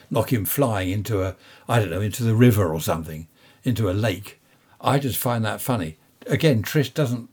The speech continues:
find that funny at all, but, uh, we're all different, which is just as well. Oh, by the way, Monday, uh, where are we? Saturday, yes, Monday,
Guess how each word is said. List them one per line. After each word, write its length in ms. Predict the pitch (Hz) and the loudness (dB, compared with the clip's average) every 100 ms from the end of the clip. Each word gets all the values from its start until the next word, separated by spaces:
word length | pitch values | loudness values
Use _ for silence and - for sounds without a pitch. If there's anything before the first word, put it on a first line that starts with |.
| - | -8
find 320 | - 117 107 | -2 0 -2
that 160 | 107 - | -4 -4
funny 260 | 101 98 | -2 -2
at 160 | 95 - | -4 -4
all, 200 | 85 80 | -6 -6
but, 260 | 85 - | -12 -10
uh, 80 | 107 | -4
we're 180 | 135 156 | 4 6
all 160 | 156 127 | 6 4
different, 520 | 117 - 95 98 - _ | 0 -2 -6 -10 -14 _
which 200 | 151 - | 0 0
is 140 | 104 - | -2 -4
just 280 | 92 - | -6 -6
as 140 | 95 87 | -8 -8
well. 320 | 80 78 - - _ _ _ _ - | -8 -8 -12 -20 _ _ _ _ -2
Oh, 200 | 139 160 | 2 2
by 300 | 98 101 123 | 2 2 4
the 100 | 131 | 4
way, 340 | 113 135 104 | 4 2 2
Monday, 840 | 90 104 123 160 113 - 113 131 143 _ _ _ _ | 0 2 4 4 2 -2 -2 -2 -6 _ _ _ _
uh, 180 | 135 127 | 0 2
where 180 | 143 107 | 2 2
are 80 | 98 | 0
we? 100 | 98 | -2
Saturday, 440 | - 117 - 104 | -2 -2 -2 0
yes, 220 | 123 101 | 0 0
Monday, 600 | 113 127 143 101 92 120 | 2 4 4 2 -2 -4